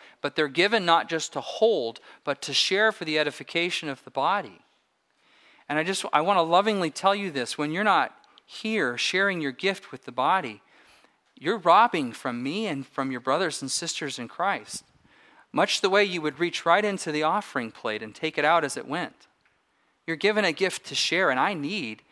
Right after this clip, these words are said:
your spiritual gift. There are, there are many of you who have the,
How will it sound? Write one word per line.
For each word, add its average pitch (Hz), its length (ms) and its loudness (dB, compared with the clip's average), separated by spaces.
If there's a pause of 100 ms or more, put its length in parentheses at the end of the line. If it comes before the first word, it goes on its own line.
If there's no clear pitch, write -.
(260)
your 156 200 -2
spiritual 131 640 -6
gift. 127 560 -12 (1080)
There 160 180 4
are, 151 160 0
there 151 220 2
are 139 60 2
many 175 320 2
of 175 120 -6
you 160 120 -2
who 151 100 -4
have 143 240 -2
the, - 100 -8